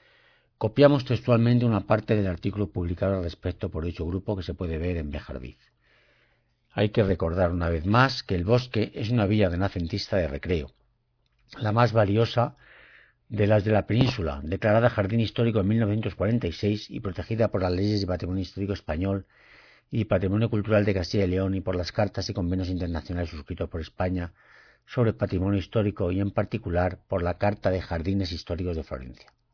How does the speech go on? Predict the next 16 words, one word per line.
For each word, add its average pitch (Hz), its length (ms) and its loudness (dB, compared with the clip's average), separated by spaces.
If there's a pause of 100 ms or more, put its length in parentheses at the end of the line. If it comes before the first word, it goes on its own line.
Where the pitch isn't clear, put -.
(240)
Pero 147 160 8
además 107 460 2 (600)
hay 135 180 4
un 143 60 2
instrumento 123 440 4
de 117 60 6
protección 110 340 -2
específico, 113 600 -2
el 78 120 -6
Plan 107 240 2
Director 104 400 0
del 90 220 2
Bosque 123 360 -2
y - 140 -8
su - 100 -8
entorno, 71 440 -8